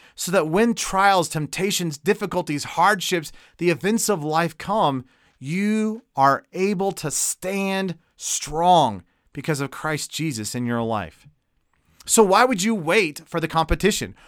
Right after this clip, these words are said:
Why would you wait for the trial? Begin to be tested. Begin to be trained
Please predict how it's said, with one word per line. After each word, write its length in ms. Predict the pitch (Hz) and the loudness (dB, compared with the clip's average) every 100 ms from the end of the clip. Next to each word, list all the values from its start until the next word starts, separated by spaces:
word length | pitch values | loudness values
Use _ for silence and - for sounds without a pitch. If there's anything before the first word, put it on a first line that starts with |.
| - | 0
Why 220 | 220 254 | 4 6
would 160 | 262 220 | 6 6
you 140 | 330 | 4
wait 340 | 190 226 269 | 6 4 4
for 100 | 240 | 2
the 80 | 220 | 2
trial? 560 | 185 214 220 220 131 - _ _ _ _ _ _ | 2 0 2 2 0 -4 _ _ _ _ _ _
Begin 680 | 156 156 139 196 214 220 214 - | -4 -4 -2 0 0 0 -4 -6
to 60 | |
be 120 | 151 131 | -4 -4
tested. 680 | - - 196 - 113 98 | -6 -4 -2 -2 -8 -6
Begin 400 | 170 139 196 233 | -8 -4 -4 -2
to 60 | 233 | -2
be 100 | 220 | -6
trained 760 | - - 147 160 185 175 170 | -6 -12 -6 -4 -2 -2 -4